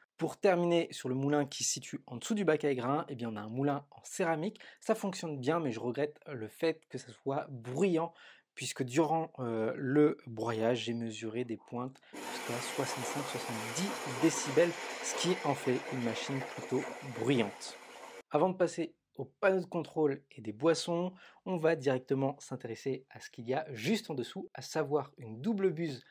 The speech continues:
amovible qui va nous permettre de préparer deux boissons en simultané. Sur la gauche, eh bien, on a une buse vapeur qui va nous permettre de faire une mousse de lait pour des boissons lactées.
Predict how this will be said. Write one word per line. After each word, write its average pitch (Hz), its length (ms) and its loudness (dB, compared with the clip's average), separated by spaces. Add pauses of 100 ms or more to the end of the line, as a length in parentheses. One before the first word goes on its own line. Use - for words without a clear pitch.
(220)
amovible 180 540 2 (280)
qui 214 140 -4
va 185 120 6
nous 180 140 0
permettre 147 400 -2
de 127 80 -4
préparer 120 600 -8
deux 123 300 2
boissons 165 480 4
en 131 80 -10
simultané. 120 600 -6 (140)
Sur - 540 2
la 127 180 4
gauche, 131 380 2
eh 131 60 -12
bien, 117 160 0
on 110 100 -4
a - 20 -6
une 107 140 -6
buse 185 300 2
vapeur 175 360 2
qui - 120 -8
va 127 60 -2
nous 110 120 -4
permettre 127 320 -6
de 113 80 -8
faire 131 300 -8 (100)
une 110 160 -12
mousse 170 280 -2
de 135 100 2
lait 139 220 0 (320)
pour 170 360 2
des 113 140 -2
boissons 151 540 0
lactées. 131 440 -4